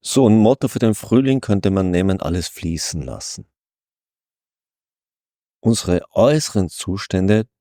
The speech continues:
s-, spiegeln immer unsere inneren Zustände. Denn deshalb gibt es auch so etwas wie einen inneren Frühling,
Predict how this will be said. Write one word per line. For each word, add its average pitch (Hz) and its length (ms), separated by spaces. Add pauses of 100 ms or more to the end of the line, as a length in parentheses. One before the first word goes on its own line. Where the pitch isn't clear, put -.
(380)
s-, - 260 (160)
spiegeln 117 520
immer 123 260
unsere 101 420 (480)
inneren 78 440
Zustände. 60 720 (640)
Denn 82 220 (260)
deshalb 95 340
gibt - 220
es 104 140
auch 90 260
so - 180
etwas - 480
wie 85 220
einen 76 560 (1200)
inneren 92 480
Frühling, 65 680